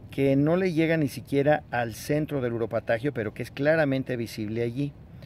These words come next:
Mientras que los murciélagos del género Leptonicteris ni tienen cola y tienen un uropatagio mucho más angosto, mucho más angosto y escotado y cubierto de pelo.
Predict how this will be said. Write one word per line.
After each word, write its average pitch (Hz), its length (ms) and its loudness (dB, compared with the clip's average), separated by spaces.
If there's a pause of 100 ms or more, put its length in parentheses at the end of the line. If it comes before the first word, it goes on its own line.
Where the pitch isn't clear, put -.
(520)
Mientras 143 480 4
que 143 160 0
los 139 240 2
murciélagos 170 500 0
del 135 120 -2
género 151 300 0
Leptonicteris 143 880 0
ni 120 300 0
tienen 226 460 0
cola 120 440 0 (420)
y 147 120 0
tienen 202 560 2 (360)
un 208 240 4
uropatagio 156 640 2
mucho 180 460 2
más 156 240 -2
angosto, 131 680 -2
mucho 170 400 0
más 147 220 -2
angosto 120 560 -4 (100)
y 120 80 -4
escotado 127 720 2 (420)
y 180 180 0
cubierto 139 500 2
de 117 100 -2
pelo. 98 300 -4